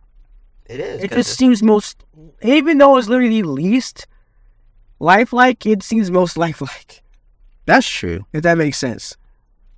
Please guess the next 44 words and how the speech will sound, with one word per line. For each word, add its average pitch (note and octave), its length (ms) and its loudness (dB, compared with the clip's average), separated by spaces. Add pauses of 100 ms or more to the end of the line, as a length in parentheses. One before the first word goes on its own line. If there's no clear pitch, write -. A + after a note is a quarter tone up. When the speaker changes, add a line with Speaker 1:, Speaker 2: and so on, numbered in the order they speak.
(180)
Speaker 1:
It's, A2+ 260 -6
it, A#2+ 220 -2
it C3+ 60 -4
seems C#3+ 280 2
most B2+ 400 -2
or-, A2 280 -2
organic. G#2 560 -6
Speaker 2:
And G3+ 100 2
I G#3+ 100 6
think C4 200 2
it's A#3+ 100 -2
because, G#3 360 -4
uh, F3 160 -4
it F#3+ 200 -2
has F#3+ 180 2
the F#3+ 60 -2
most E3+ 200 -2
freedom. C#3 480 -6 (680)
Even C4+ 280 4
with, B3+ 220 0
like, G3 320 0
like, F3+ 260 0
with, F3+ 280 -2
with, E3 340 -4
uh, C#3+ 320 -4 (460)
Pixar, F#3 420 0
stuff F3+ 200 -6
like D3+ 140 -4
that, E3 160 0
you E3+ 60 -6
can A3+ 140 0
only F#3 140 0
go D#3+ 160 0
so D3+ 260 -2
far C#3 300 0
before C#3+ 280 -2
it C3+ 40 -2
looks B2+ 140 -4
kinda B2 160 0
weird A#2 320 -4
and A2+ 120 -6
awkward. C#3+ 400 -8 (120)
Speaker 1:
That. G#2+ 340 -2 (400)
Speaker 2:
Animation, A3+ 640 2